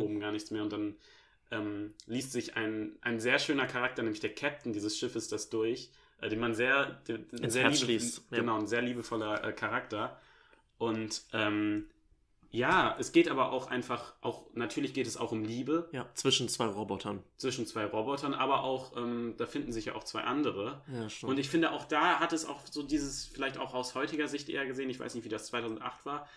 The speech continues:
Speaker 1: aber dass man einfach mal so diesen Blick für die Welt bekommt, wie schön die doch ist, wenn man mal auch von den Bildschirmen und so wegkommt. Und einfach, wenn man diese Wunder-, diese Schönheit der Welt und des Universums, des Sternenhimmels mal betrachtet,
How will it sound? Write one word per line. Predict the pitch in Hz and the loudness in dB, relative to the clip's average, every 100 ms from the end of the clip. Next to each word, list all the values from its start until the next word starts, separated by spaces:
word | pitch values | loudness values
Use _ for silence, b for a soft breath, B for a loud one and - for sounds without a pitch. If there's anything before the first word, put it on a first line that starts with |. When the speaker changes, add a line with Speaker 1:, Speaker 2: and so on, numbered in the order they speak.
| B B | B B
Speaker 1:
aber | - 123 | -2 -2
dass | 135 | 0
man | 139 | -2
einfach | 135 135 127 | -2 -4 -2
mal | 131 123 | -2 -2
so | |
diesen | 120 123 113 | -4 -4 -4
Blick | 127 151 185 | 2 2 2
für | - 135 | -2 -6
die | 120 120 | -2 2
Welt | 147 185 - | 2 0 -2
bekommt, | 107 110 123 127 | -4 -2 -4 -4
wie | 117 | -4
schön | - 175 165 | 4 4 4
die | |
doch | 117 113 | 0 -2
ist, | 135 - | -6 -2
wenn | 123 | -2
man | 123 120 | 0 0
mal | 117 123 B B | 0 -2 B B
auch | - | -6
von | 127 | 0
den | 123 110 | 0 4
Bildschirmen | 143 170 - 156 143 | 6 6 6 0 0
und | 135 131 | -2 -4
so | 131 | -4
wegkommt. | 131 135 135 127 131 - B B B | -4 -4 -4 -4 -4 -10 B B B
Und | - | -4
einfach, | 127 143 | -4 -2
wenn | 147 | 0
man | 143 135 | 0 0
diese | 131 127 123 | -2 -2 2
Wunder-, | 170 185 - | 4 4 2
diese | 147 139 | -2 -4
Schönheit | 135 - 170 165 147 139 | -2 2 2 2 0 -2
der | 127 | 0
Welt | 120 143 143 | 2 2 2
und | 117 117 | -2 -4
des | 120 - B B - | -4 -6 B B -6
Universums, | 135 127 131 147 131 123 - | -2 0 2 2 2 -4 -6
des | - | -6
Sternenhimmels | 139 131 127 120 117 | -4 -4 -2 -4 -4
mal | 117 110 | -4 -4
betrachtet, | 113 - 120 - 117 | -6 -6 -4 -4 -4